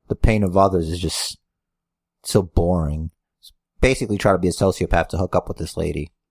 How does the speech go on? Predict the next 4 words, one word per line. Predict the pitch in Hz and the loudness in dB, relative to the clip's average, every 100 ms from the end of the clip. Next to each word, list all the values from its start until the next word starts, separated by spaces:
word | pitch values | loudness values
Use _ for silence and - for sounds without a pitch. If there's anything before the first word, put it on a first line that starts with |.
| _ _ _ _ _ _ _ - | _ _ _ _ _ _ _ -2
And | 107 | 0
he | 117 | 2
does. | 110 92 78 - - - _ _ _ _ _ _ _ _ _ _ _ _ _ _ - | 4 4 2 -4 -8 -12 _ _ _ _ _ _ _ _ _ _ _ _ _ _ -20
So | - - 139 123 120 110 107 | -6 0 4 6 4 2 -2